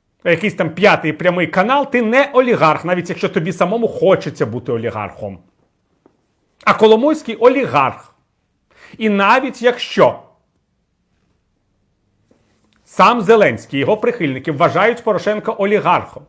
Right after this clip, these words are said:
санкції запроваджені не проти Порошенка, проти Коломойського. Корупційні звинувачення пред'явлені не Порошенку, а Коломойському.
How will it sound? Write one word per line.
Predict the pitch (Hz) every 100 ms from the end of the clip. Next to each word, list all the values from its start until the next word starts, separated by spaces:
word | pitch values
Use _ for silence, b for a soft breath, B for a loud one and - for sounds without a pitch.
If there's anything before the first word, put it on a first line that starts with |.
| _ b b
санкції | - - 214 254 - 190
запроваджені | 135 151 160 139 117 113 135 160
не | 170 165 202 220
проти | 175 165 185 202
Порошенка, | 185 175 170 131 98 - 123
проти | - 139 135 135
Коломойського. | 170 156 151 123 135 143 - 147 104 82 _ _ _ _ _ _ _ _ b b b b
Корупційні | 208 208 - 220 226 202
звинувачення | 139 175 180 175 262 254 131 127
пред'явлені | 160 160 160 151 135 139
не | 143 160 214
Порошенку, | 220 220 220 - 180 110 - -
а | 143
Коломойському. | - 175 165 175 190 180 - - 147 139 117